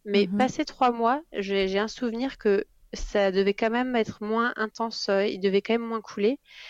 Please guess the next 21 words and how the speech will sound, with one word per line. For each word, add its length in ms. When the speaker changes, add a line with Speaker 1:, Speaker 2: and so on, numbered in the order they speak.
Speaker 2:
Ça, 100
c'est 120
un 100
peu 140
Speaker 1:
Et 80
Speaker 2:
tassé. 580
Speaker 1:
voilà, 320
c'est 140
ça. 100
Je 80
pense 160
quand 80
même 80
que 120
les 100
tétés 220
se 120
sont 160
un 120
peu 160
espacés. 540